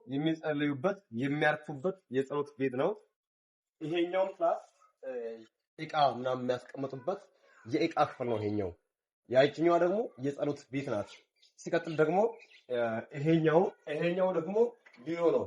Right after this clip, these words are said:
አገልጋዮች መጥቶ የሚያርፉበት፣ አባቶች እንዲሁም ደግሞ ጻቶች አንድ ላይ ተሰባስበው የቤተ ክርስቲያኑ ባለ ራዕይ እና አንድ ላይ ከሱ ጋር ያሉ አገልጋዮች የሚያርፉበት፣ ማስ-፣ ባ-፣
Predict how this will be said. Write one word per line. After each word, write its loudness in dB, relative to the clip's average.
አገልጋዮች -2
መጥቶ -8
የሚያርፉበት፣ -2
አባቶች -8
እንዲሁም -6
ደግሞ -6
ጻቶች -10
አንድ 2
ላይ 2
ተሰባስበው -2
የቤተ -2
ክርስቲያኑ -2
ባለ 2
ራዕይ 2
እና -2
አንድ 2
ላይ 2
ከሱ -8
ጋር 2
ያሉ 0
አገልጋዮች -2
የሚያርፉበት፣ -4
ማስ-፣ -6
ባ-፣ -2